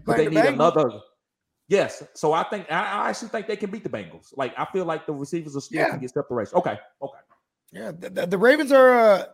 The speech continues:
Speaker 2: the Ravens are the number one team in the A F C right now as it stands, unless, unless the, uh, the, uh, the Bills win tonight, then they'll be tied. They'll, they'll be the only five and one teams in that, in the conference.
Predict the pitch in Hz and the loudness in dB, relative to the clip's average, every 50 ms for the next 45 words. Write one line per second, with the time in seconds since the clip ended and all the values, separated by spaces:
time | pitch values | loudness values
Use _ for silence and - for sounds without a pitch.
0 | _ - 151 156 185 - - 311 320 285 240 262 254 247 240 233 226 226 - - | _ -14 -12 -8 -6 -6 -6 -6 -8 -8 -4 -2 0 0 0 0 -2 -2 -4 -6
1 | _ _ 143 143 175 175 170 175 185 202 226 220 233 220 208 226 233 226 214 160 | _ _ -16 -12 -10 -10 -8 -8 -8 -8 -6 -6 -6 -4 -4 -4 -4 -6 -8 -10
2 | - - 226 240 233 220 214 196 185 180 - 180 196 208 202 165 - - - 226 | -10 -10 -8 -8 -8 -8 -8 -6 -8 -8 -8 -6 -6 -6 -6 -6 -8 -10 -8 -8
3 | 208 175 185 185 202 208 196 185 190 202 190 180 - - 180 175 170 170 147 - | -6 -4 -4 -4 -4 -4 -6 -4 -2 -2 -2 -2 -2 -2 -4 -4 -6 -8 -10 -8
4 | - 196 190 185 170 160 160 143 143 - _ _ _ _ _ _ _ _ _ - | -8 -6 -6 -4 -6 -6 -8 -10 -12 -16 _ _ _ _ _ _ _ _ _ -10
5 | 147 151 151 147 175 180 180 170 - - - _ _ _ _ _ _ _ _ _ | -10 -8 -6 -4 0 0 0 0 -2 -6 -12 _ _ _ _ _ _ _ _ _
6 | _ _ _ _ _ _ _ _ - 131 139 147 165 180 180 - - - 160 147 | _ _ _ _ _ _ _ _ -14 -12 -6 -2 -2 0 -2 -2 -2 -2 -2 -2
7 | - 151 151 151 147 135 127 117 - - _ _ _ _ _ _ _ _ _ _ | 0 0 0 2 2 2 0 0 -2 -10 _ _ _ _ _ _ _ _ _ _
8 | 139 131 131 123 127 127 127 127 123 120 117 113 110 117 113 110 127 131 139 135 | -16 -12 -10 -8 -6 -4 -4 -4 -4 -4 -6 -8 -8 -10 -8 -4 -2 0 0 0
9 | 131 123 120 123 131 127 127 120 117 117 117 113 110 101 95 110 110 110 110 110 | -2 -2 -4 -4 -4 -4 -4 -4 -4 -4 -2 -4 -4 -4 -8 -10 -8 -8 -8 -8
10 | 113 113 104 - - 98 90 85 85 - 101 107 107 110 110 165 170 165 - - | -8 -12 -12 -10 -10 -8 -10 -10 -14 -14 -10 -8 -8 -6 -6 -6 -6 -4 -4 -4
11 | 123 120 120 120 123 120 123 123 110 - - 135 123 120 117 117 113 113 113 110 | -4 -2 -2 -2 -2 -2 -2 -4 -6 -2 0 0 0 0 0 -2 -6 -6 -6 -6
12 | 110 104 - 113 117 107 98 90 85 82 - - - - - 104 104 104 104 101 | -8 -8 -10 -10 -10 -10 -10 -12 -12 -14 -16 -16 -16 -12 -12 -8 -6 -4 -6 -6
13 | - - _ - 98 98 101 - - 107 104 95 - 95 85 - - - - - | -6 -10 _ -12 -8 -8 -8 -6 -6 -8 -8 -8 -8 -14 -18 -16 -16 -16 -16 -16